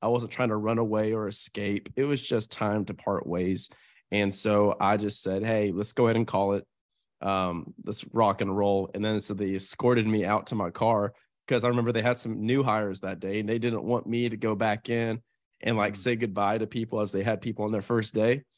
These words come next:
Speaker 2: Yeah.
Speaker 1: So they escorted me out to my car and I drove through Fulton Industrial Boulevard in Atlanta. And I was just driving home, I guess,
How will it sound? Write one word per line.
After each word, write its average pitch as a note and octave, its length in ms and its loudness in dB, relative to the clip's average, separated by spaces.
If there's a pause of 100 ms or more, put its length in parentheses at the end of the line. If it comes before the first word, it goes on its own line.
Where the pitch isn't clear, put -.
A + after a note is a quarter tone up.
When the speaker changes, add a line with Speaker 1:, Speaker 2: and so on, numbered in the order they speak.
(260)
Speaker 2:
Yeah. A2+ 200 -8
Speaker 1:
So A2+ 300 4
they A2 160 4
escorted A#2+ 380 2
me B2 80 4
out B2 160 2
to C3 60 -4
my A#2 120 0
car D3 480 0
and A#2 360 -2
I A2+ 140 0
drove A#2+ 720 0
through B2 400 -2 (260)
Fulton C#3 220 2
Industrial B2+ 480 0
Boulevard C3 500 2
in A#2 100 -2
Atlanta. B2+ 540 -2 (480)
And A2+ 500 -2
I A#2+ 140 4
was A#2+ 140 0
just A#2+ 180 -12
driving B2+ 380 2
home, D3 440 2
I G#2+ 140 -6
guess, G#2 480 -4